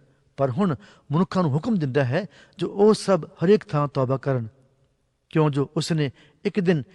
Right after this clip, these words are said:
ਠਹਿਰਾ ਛੱਡਿਆ ਹੈ, ਜਿਹਦੇ ਵਿੱਚ ਉਹ ਸੱਚਾਈ ਨਾਲ ਸੰਸਾਰ ਦਾ ਨਿਆਂ ਕਰੇਗਾ। ਉਸ ਮਨੁੱਖ ਦੇ ਰਾਹੀਂ ਜਿਹਨੂੰ ਉਸਨੇ ਠਹਿਰਾਇਆ ਅਤੇ ਉਹ ਮੁਰਦਿਆਂ ਵਿੱਚੋਂ ਜਵਾਲ ਕੇ ਇਹ ਗੱਲਾਂ ਸਭਨਾਂ ਉੱਤੇ ਸਾਬਤ ਕਰ ਦਿੱਤੀ ਹੈ।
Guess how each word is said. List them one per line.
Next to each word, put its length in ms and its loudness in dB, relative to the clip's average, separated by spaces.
ਠਹਿਰਾ 260 0
ਛੱਡਿਆ 320 0
ਹੈ, 200 0
ਜਿਹਦੇ 240 2
ਵਿੱਚ 220 2
ਉਹ 280 2
ਸੱਚਾਈ 560 0
ਨਾਲ 240 0
ਸੰਸਾਰ 420 0
ਦਾ 140 -6
ਨਿਆਂ 180 0
ਕਰੇਗਾ। 420 -2
ਉਸ 180 4
ਮਨੁੱਖ 280 -2
ਦੇ 140 0
ਰਾਹੀਂ 300 2
ਜਿਹਨੂੰ 200 2
ਉਸਨੇ 220 -2
ਠਹਿਰਾਇਆ 460 0
ਅਤੇ 140 -6
ਉਹ 120 6
ਮੁਰਦਿਆਂ 340 2
ਵਿੱਚੋਂ 320 0
ਜਵਾਲ 400 0
ਕੇ 240 -4
ਇਹ 140 4
ਗੱਲਾਂ 320 0
ਸਭਨਾਂ 340 -2
ਉੱਤੇ 360 -4
ਸਾਬਤ 340 -2
ਕਰ 160 -2
ਦਿੱਤੀ 360 -4
ਹੈ। 160 -6